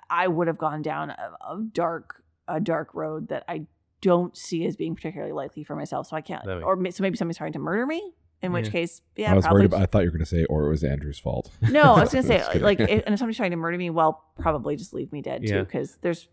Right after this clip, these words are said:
Speaker 1: I'm sure there's
Speaker 2: I was
Speaker 1: a
Speaker 2: trying to
Speaker 1: reason.
Speaker 2: figure out if it's, like, physical issues that you would want, or is it really just cognitively? So, like, if, if you, let's, let's say, let's say, like,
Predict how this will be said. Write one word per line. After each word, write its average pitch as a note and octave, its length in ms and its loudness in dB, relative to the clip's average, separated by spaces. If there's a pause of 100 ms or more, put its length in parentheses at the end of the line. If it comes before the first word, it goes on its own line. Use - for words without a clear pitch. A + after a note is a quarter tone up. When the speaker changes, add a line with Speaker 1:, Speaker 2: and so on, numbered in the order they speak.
Speaker 1:
I'm D#3 80 -12
sure E3 160 -8
there's C#3 140 -2
Speaker 2:
I - 20 4
was E3 100 4
Speaker 1:
a - 40 -4
Speaker 2:
trying F#3 100 6
to C#3 40 2
Speaker 1:
reason. - 80 -6
Speaker 2:
figure B2+ 200 2
out A#2+ 80 6
if G#2+ 140 2
it's, G#2 180 -4
like, F#2 380 0
physical A2 960 -4 (640)
issues A2+ 380 0
that A#2+ 80 2
you A2 80 2
would A2 80 -2
want, A2+ 200 2
or A#2 160 6
is A2+ 220 2
it G#2+ 60 -4
really C#3 300 4
just G#2 240 -2
cognitively? G2 720 0
So, A2 140 2
like, G2+ 240 2 (220)
if, A#2 100 -4
if B2+ 160 6
you, C3+ 100 0
let's, E3+ 220 4
let's D#3+ 220 2
say, D#3+ 180 4
let's C3 180 0
say, B2 240 2
like, G2+ 360 0